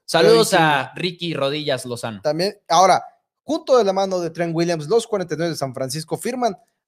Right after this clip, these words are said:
Speaker 2: al centro Alex Mack, quien fue centro de los Falcons de Atlanta durante mucho tiempo, incluyendo años durante los cuales Kyle Shanahan, head coach, ahora cuarenta y nueve, era el coordinador ofensivo, y me gusta la firma,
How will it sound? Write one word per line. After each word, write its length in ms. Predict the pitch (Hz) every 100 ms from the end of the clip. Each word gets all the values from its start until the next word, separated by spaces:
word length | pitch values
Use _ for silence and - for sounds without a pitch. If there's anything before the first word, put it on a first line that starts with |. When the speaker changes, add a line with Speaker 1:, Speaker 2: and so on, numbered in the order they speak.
| _
Speaker 2:
al 200 | - 208 - -
centro 440 | - 214 214 214 -
Alex 360 | 180 190 -
Mack, 280 | 170 185 185
quien 220 | 190 170
fue 140 | 190 208
centro 560 | - 214 247 208 160 _
de 140 | 151 160
los 160 | 160
Falcons 320 | 185 185 180
de 80 | 165
Atlanta 340 | 139 165 170 165
durante 240 | 143 135
mucho 260 | 151 160 147
tiempo, 300 | 160 160 165
incluyendo 580 | 175 180 165 156 151 - -
años 260 | 180 185
durante 420 | 151 143 131 131 120 _ _
los 140 | 139 -
cuales 440 | 160 160 156 - _ _ _ _
Kyle 240 | 170 165 160
Shanahan, 440 | 175 165 147 139
head 180 | - 165
coach, 300 | 196 208 -
ahora 200 | 143 147 147
cuarenta 280 | 139 131
y 40 | 135
nueve, 160 | 147
era 140 | 143 143
el 80 | 135
coordinador 400 | 131 131 131 139
ofensivo, 520 | 131 123 165 208 -
y 80 | 175
me 80 | 170
gusta 300 | 220 220 220
la 100 | 170
firma, 520 | 214 208 214 214 -